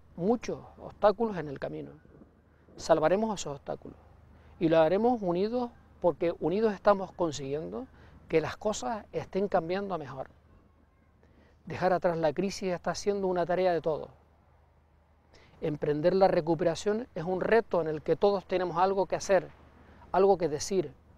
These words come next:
algo que aportar. Desde las instituciones debemos poner las cosas más fáciles, acercarnos aún más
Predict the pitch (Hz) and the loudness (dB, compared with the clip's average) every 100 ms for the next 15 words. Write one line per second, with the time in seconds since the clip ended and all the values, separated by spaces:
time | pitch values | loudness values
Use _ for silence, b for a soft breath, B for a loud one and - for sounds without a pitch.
0 | - 180 190 165 151 156 143 165 135 - | 0 4 4 4 2 0 0 -2 -2 -14
1 | _ _ _ _ _ _ _ _ _ _ | _ _ _ _ _ _ _ _ _ _
2 | _ _ _ _ _ _ _ _ _ _ | _ _ _ _ _ _ _ _ _ _
3 | - 147 147 147 147 151 151 147 196 196 | -10 -8 -6 -4 -6 -4 -6 -4 -2 0
4 | 208 202 b b b 160 170 190 196 - | -2 -6 b b b -6 -4 0 0 4
5 | 175 202 226 208 - 202 196 180 - 185 | 2 4 2 0 2 0 0 -4 -4 -4
6 | - - - - - _ b b b _ | -6 -16 -20 -20 -20 _ b b b _
7 | - - 147 - 196 208 180 190 160 165 | -16 -6 -6 4 4 6 2 2 2 2
8 | 220 | 2